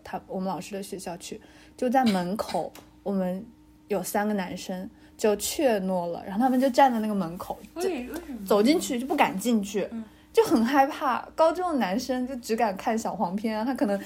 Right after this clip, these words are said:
Speaker 1: 没有直视过真正的女人体。那个，那个人体课就是画裸体，然后什么都不穿，一丝不挂，就是大家想象的那个样子。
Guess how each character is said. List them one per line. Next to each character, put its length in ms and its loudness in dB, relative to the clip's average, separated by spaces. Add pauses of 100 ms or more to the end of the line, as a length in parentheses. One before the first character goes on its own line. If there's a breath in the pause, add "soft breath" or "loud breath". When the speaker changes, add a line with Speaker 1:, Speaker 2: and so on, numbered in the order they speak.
(200 loud breath)
Speaker 1:
没 100 4
有 220 10
直 300 -2
视 240 -2
过 160 4
真 280 0
正 100 0
的 80 2
女 180 -2
人 280 -8
体。 340 -14 (280 loud breath)
那 180 2
个， 340 -2 (160)
那 140 2
个 40 4
人 240 4
体 200 -4
课 260 -2
就 160 -4
是 100 0
画 260 -4
裸 260 -6
体， 320 -16 (1000 soft breath)
然 260 -6
后 60 -6
什 180 0
么 120 0
都 100 4
不 140 2
穿， 280 -4
一 120 4
丝 120 -2
不 140 -4
挂， 180 2
就 140 2
是 40 2
大 120 2
家 140 0
想 200 -8
象 160 -6
的 80 -8
那 20 -8
个 60 -8
样 280 -6
子。 160 -14